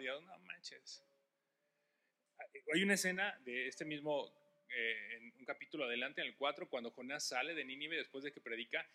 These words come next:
y se sienta. Está sentado así como una piedra viendo la ciudad. Yo creo que Jonás estaba esperando a que Nínive se arre-, Nínive, Nínive se arrepintiera de haberse arrepentido. <laughs> Y ver cómo Dios le podía echar lumbre. Así de,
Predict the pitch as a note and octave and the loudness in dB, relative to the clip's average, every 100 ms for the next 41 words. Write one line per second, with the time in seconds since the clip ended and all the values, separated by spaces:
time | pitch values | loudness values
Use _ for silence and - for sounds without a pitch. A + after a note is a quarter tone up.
0 | - A#2 A#2+ B2 C#3+ D3+ C#3 G#2 - _ | -16 -6 -4 -2 0 -2 -2 -4 -8 _
1 | _ _ _ _ _ - C3+ D#3+ D3+ D3+ | _ _ _ _ _ -4 -2 0 4 4
2 | - D3 C#3 C#3 C#3+ C#3+ C#3 C3+ C#3 C#3+ | 2 -6 -6 -4 -2 2 2 2 0 -2
3 | A#2+ A#2 A2 G#2+ - _ _ _ _ _ | -4 -4 -2 -4 -6 _ _ _ _ _
4 | _ - G3+ G#3 F3+ E3 F3 E3+ F3 - | _ 2 2 2 2 2 4 2 2 4
5 | C3 C3+ E3 A#3 - _ A2+ A#2 C#3 C#3+ | 4 4 2 -2 -6 _ 2 4 2 2
6 | E3 F3 C#3+ B2 B2 - D3 F3+ F#3 F3+ | 0 2 2 2 -2 0 2 6 6 4
7 | D#3 E3+ F3+ F#3 - C#3 B2+ B2 B2 E3 | 2 4 6 6 6 4 4 2 2 4
8 | F3+ C#3+ A2+ - B2 G#2+ A2 G2 - - | 6 6 2 0 -4 -6 -10 -8 -10 -10
9 | _ _ E5 - - _ - - - - | _ _ -20 -20 -20 _ -18 -16 -6 0
10 | - - F3+ G3+ F3+ G3 G3 G#3 G3 F3+ | 0 2 4 8 10 8 6 6 8 10
11 | G#3 G#3+ D#3+ C#3+ D3 D3+ C#3 C3 B2 G2 | 10 10 6 6 4 6 2 0 -4 -8
12 | - _ - - - - - G2+ C#3 A#2 | -10 _ -20 -14 -12 -6 -2 2 4 2